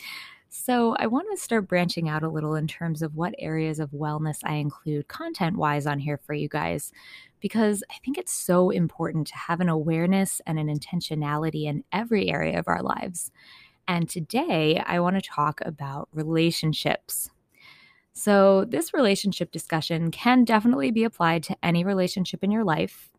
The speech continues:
you know, the one with your partner, your friends, your coworkers, your family members, et cetera, et cetera. And I will say that this concept can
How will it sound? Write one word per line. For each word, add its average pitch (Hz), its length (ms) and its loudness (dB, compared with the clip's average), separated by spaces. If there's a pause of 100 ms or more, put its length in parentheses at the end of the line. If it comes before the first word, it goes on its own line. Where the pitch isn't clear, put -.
you 156 120 -4
know, 151 100 -2
the 151 100 -4
one 156 160 -4
with 156 160 -8
your 147 80 -6
partner, 208 580 2
your 156 180 -2
friends, 190 720 0
your 160 140 -8
coworkers, 180 960 -2
your 151 260 -4 (480)
family 226 280 8
members, 175 680 4
et 170 120 -6
cetera, 151 260 0
et 147 100 -8
cetera. 151 360 -2 (640)
And 214 500 4
I 185 80 4
will 196 200 2
say 175 240 0
that 170 160 -2
this 175 180 -2
concept 165 640 -4
can 165 400 0